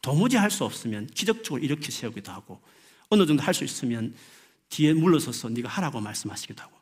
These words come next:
하나님은 늘 이렇게 인격적으로 사람마다 다르게 우리를 다루시는 것입니다. 하나님은 너무 좋으신 분이십니다. 내 인생 다 맡겨도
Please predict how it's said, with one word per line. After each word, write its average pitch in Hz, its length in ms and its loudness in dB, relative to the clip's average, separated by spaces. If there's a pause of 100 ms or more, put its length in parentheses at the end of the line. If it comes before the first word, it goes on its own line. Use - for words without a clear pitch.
하나님은 131 540 2 (200)
늘 160 280 6
이렇게 156 240 4
인격적으로 117 540 0
사람마다 147 500 2
다르게 123 260 -2
우리를 110 200 -6
다루시는 127 460 -2
것입니다. - 280 -10 (1040)
하나님은 123 500 0
너무 113 260 -8
좋으신 104 540 -10
분이십니다. - 560 -20
내 127 120 -2
인생 151 360 2
다 - 180 -6
맡겨도 117 540 -8